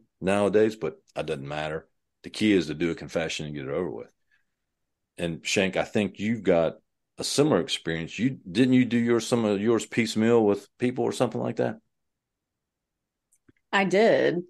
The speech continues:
Speaker 2: Um,
Speaker 1: Concrete and
Speaker 2: you know, I
Speaker 1: steel was keeping people from
Speaker 2: remember
Speaker 1: getting
Speaker 2: in those
Speaker 1: to you.
Speaker 2: couple of months, uh, what? In the first couple of months, I did
Speaker 1: <laughs>
Speaker 2: kinda get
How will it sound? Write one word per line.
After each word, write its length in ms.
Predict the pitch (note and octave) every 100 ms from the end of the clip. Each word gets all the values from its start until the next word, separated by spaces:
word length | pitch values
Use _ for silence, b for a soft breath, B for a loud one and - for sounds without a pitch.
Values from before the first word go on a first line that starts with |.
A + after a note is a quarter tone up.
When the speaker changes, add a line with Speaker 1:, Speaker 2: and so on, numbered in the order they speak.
| -
Speaker 2:
Um, 540 | F3 D#3 D3 C#3+ C#3+ D#3 -
Speaker 1:
Concrete 440 | A2 G2+ - G#2+
and 80 | E3+
Speaker 2:
you 100 | F#3+
know, 80 | E3
I 40 | -
Speaker 1:
steel 100 | G3
was 180 | G3
keeping 300 | F#3 F3+ G#3+
people 280 | G3+ F#3+ F3+
from 120 | E3+ E3
Speaker 2:
remember 20 |
Speaker 1:
getting 100 | D#3+
Speaker 2:
in 60 | F3
those 120 | D#3
Speaker 1:
to 60 |
you. 40 | D#3+
Speaker 2:
couple 260 | A3 G#3
of 80 | E3+
months, 600 | F3+ G3+ F#3 D#3 D#3 - - _ _ _ _ _ - - - -
uh, 220 | - G3+
what? 400 | G#3 F4 A4+ -
In 100 | B3+
the 100 | A#3+
first 260 | C#4+ E4+
couple 240 | - - C4+
of 120 | A3
months, 320 | A3 C#4 B3+
I 120 | G#3
did 420 | F#3+ G#3+ A#3+ A3 F#3+ B B
Speaker 1:
<laughs> 200 | B -
Speaker 2:
kinda 240 | G#3+ G3+
get 440 | F3+ F#3+ G3+ G3